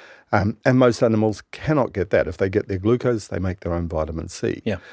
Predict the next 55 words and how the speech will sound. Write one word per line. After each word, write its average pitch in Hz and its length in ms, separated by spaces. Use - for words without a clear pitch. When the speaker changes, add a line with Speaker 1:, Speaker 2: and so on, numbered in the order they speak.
Speaker 1:
So 117 380
there 127 160
was 131 260
no 101 160
animal 156 320
model 123 320
for 110 280
it. 107 40
It 95 140
took - 180
a 80 60
long 113 260
time 98 300
to 92 80
work 90 260
that 82 160
out. 110 320
And 156 200
then 156 240
what 160 160
we 160 80
did 156 200
discover 113 400
later 92 320
was 101 280
that - 180
animals 127 380
under 95 240
extreme 214 460
stress - 360
can 196 180
make 220 200
the 127 100
equivalent 101 560
in 101 140
human 127 440
terms 120 460
of 101 160
twenty 113 400
grams 123 720
or 110 120
more 95 460
of 98 140
ascorbate 92 580
per 104 160
day 127 220
by 95 200
diverting 98 540
the 92 200
kind - 220
of - 80
sugar 101 360
and 90 180
the 87 240
meta-, 95 320